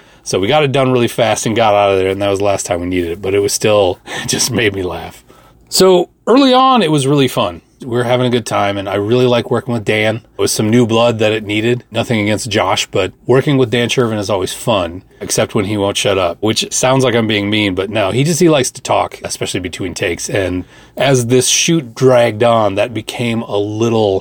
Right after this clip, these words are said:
problematic because he just, he likes to make people laugh, and he's a funny guy. But sometimes it's like, "Man, you're pulling everybody out of this between takes, and then we gotta get back into it."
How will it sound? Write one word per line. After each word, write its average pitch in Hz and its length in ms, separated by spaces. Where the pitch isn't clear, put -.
problematic 82 760
because 104 320
he 139 100
just, 127 220
he 135 140
likes 123 260
to 131 80
make 110 160
people 113 220
laugh, 139 320
and 117 120
he's 110 100
a 113 60
funny 113 240
guy. 123 380
But - 120
sometimes 131 460
it's - 180
like, 92 180
"Man, 104 320
you're 95 100
pulling 113 400
everybody 120 460
out 107 180
of 104 100
this 95 200
between 95 340
takes, 110 400
and 98 100
then 98 80
we 95 80
gotta 95 140
get 90 120
back 87 220
into 110 280
it." 90 140